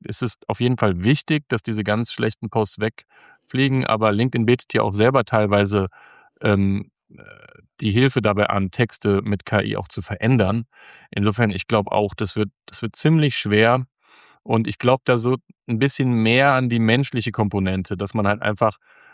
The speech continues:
die, ich sehe es ja schon auch, wenn ich diese rein mit K I geschriebenen Posts bei anderen sehe, dass die eigentlich auch ein bisschen weniger Engagement auch kriegen von den Usern, weil die das, die anderen User das vielleicht auch so ein bisschen nervt. Und auch ich bin immer so ein bisschen hesitant, ob ich jetzt so einen Post dann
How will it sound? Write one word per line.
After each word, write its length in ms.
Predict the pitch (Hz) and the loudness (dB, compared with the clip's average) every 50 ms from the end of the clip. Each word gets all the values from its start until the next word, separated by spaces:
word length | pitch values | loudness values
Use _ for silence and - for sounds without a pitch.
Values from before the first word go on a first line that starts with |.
| _ _ _ _ _ _ _ - | _ _ _ _ _ _ _ -10
die, 100 | 127 139 - | -10 -8 -6
ich 140 | 135 117 - | -6 -4 0
sehe 140 | - 127 139 | 2 2 2
es 120 | 135 - | 2 2
ja 100 | 139 123 | 0 0
schon 300 | - - 135 131 139 135 | 0 0 -2 0 0 -2
auch, 260 | - - 123 123 - - _ _ _ | -2 -2 -2 -4 -4 -8 _ _ _
wenn 120 | - 113 | -4 -4
ich 80 | 110 - | -4 -2
diese 340 | - 113 101 104 104 107 - - _ _ _ - - | -2 0 2 2 2 0 -2 -6 _ _ _ -16 -12
rein 320 | 92 92 101 104 117 123 | -6 0 0 2 2 2
mit 120 | 127 117 - | 2 0 0
K 120 | - 110 | 0 -2
I 100 | - 110 | 0 0
geschriebenen 440 | 113 113 101 - 123 110 110 107 92 | -2 -2 -2 -2 0 0 0 0 0
Posts 280 | - 117 113 120 - | 2 2 2 2 2
bei 140 | - 110 101 | 2 0 0
anderen 240 | 95 110 117 117 110 | 2 2 0 0 2
sehe, 120 | 110 107 | 2 0
dass 140 | 104 104 101 | 0 0 -2
die 160 | - - - | -4 -4 -4
eigentlich 460 | 101 101 101 110 123 127 127 120 107 110 | -2 0 2 2 2 2 0 -2 -2 -2
auch 100 | 107 107 | -4 -2
ein 100 | 113 104 | -2 -2
bisschen 320 | 120 110 - 117 110 104 | -2 0 0 0 0 0
weniger 640 | 101 101 110 113 110 104 104 98 98 95 92 - - _ _ _ _ _ - | 2 2 2 2 4 4 4 4 4 4 2 0 -4 _ _ _ _ _ -6
Engagement 680 | - 110 104 95 104 110 123 - - 120 113 110 113 | -2 0 2 2 4 2 2 0 0 0 0 0 0
auch 140 | 110 95 - | -2 -4 -4
kriegen 300 | - - 113 110 117 104 | -2 -2 0 0 0 0
von 180 | - - 101 | 0 0 0
den 100 | 98 95 95 92 | 0 0 0 0
Usern, 300 | 104 107 104 98 92 90 | 0 2 2 2 2 2
weil 100 | 95 95 | 0 0
die 120 | 92 101 | 0 0
das, 180 | 90 101 95 - - - | 0 0 -2 -2 -6 -10
die 160 | 117 - 85 | -6 -2 0
anderen 200 | 98 104 107 107 | 2 2 2 2
User 200 | 107 110 107 107 95 | 4 4 4 2 2
das 120 | 101 98 | 0 -4
vielleicht 240 | - - 98 98 - | -4 -4 -4 -4 -2
auch 100 | - 107 | -4 -4
so 100 | - - | -2 -2
ein 80 | 104 98 | -2 -2
bisschen 240 | 104 101 - 98 95 | -2 -4 -4 -2 0
nervt. 260 | 95 107 110 - - | 2 2 0 0 -2
Und 80 | 101 | -4
auch 140 | 95 104 - | -4 -4 -4
ich 180 | - 117 - - | -6 -8 -6 -4
bin 100 | 120 113 | -2 -2
immer 180 | 104 107 107 101 | 0 0 0 0
so 80 | 101 | 0
ein 60 | 101 95 | 0 -2
bisschen 200 | 104 101 - 98 | -2 -2 -2 -4
hesitant, 600 | 90 107 113 117 131 117 - - 104 117 131 - _ _ - - - - - | -2 0 0 0 0 -2 0 0 0 0 -2 -4 _ _ -20 -20 -20 -12 -6
ob 120 | - 107 110 | -2 -2 0
ich 80 | 95 | 2
jetzt 140 | 113 98 - | 0 0 0
so 60 | 113 | 0
einen 120 | 107 101 - | -2 -2 0
Post 360 | - 113 117 135 123 - - | 0 2 4 2 2 2 -2
dann 160 | 110 107 98 | -2 -2 -2